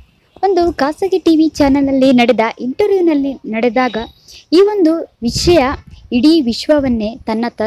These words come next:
ಸೆಳೆದ ವ್ಯಕ್ತಿ ಇವರಾಗಿದ್ದಾರೆ. ಆಗ ಆ ಒಂದ್-, ಈ ಒಂದು ವಿಷಯವನ್ನು ಅವರು ಹೇಳ್ತಾರೆ. ಆದ್ರೆ ನೆನಪಿರ್ಲಿ, ಇಲ್ಲಿ ಯಾರನ್ನು ನೋಯಿಸುವ ಸಲುವಾಗಿ ನಾವು ಈ ಒಂದು ವಿಡಿಯೋ ಮಾಡುತ್ತಿಲ್ಲ.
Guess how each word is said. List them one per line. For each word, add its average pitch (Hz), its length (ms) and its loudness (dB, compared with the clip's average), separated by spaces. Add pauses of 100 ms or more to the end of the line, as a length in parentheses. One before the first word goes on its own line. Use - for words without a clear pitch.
ಸೆಳೆದ 202 260 -2
ವ್ಯಕ್ತಿ 190 300 -4
ಇವರಾಗಿದ್ದಾರೆ. 175 760 -6 (1040)
ಆಗ 330 200 -4 (180)
ಆ 320 220 -2
ಒಂದ್-, 339 300 0
ಈ 302 140 4
ಒಂದು 302 240 2
ವಿಷಯವನ್ನು 254 500 0
ಅವರು 202 320 -6
ಹೇಳ್ತಾರೆ. 180 500 -4 (960)
ಆದ್ರೆ 214 300 0 (300)
ನೆನಪಿರ್ಲಿ, 202 600 -2
ಇಲ್ಲಿ 269 220 2
ಯಾರನ್ನು 294 420 2
ನೋಯಿಸುವ 277 500 0
ಸಲುವಾಗಿ 262 440 -2
ನಾವು 226 340 -6
ಈ 233 160 -6
ಒಂದು 247 220 -2
ವಿಡಿಯೋ 208 280 -2
ಮಾಡುತ್ತಿಲ್ಲ. 180 500 -4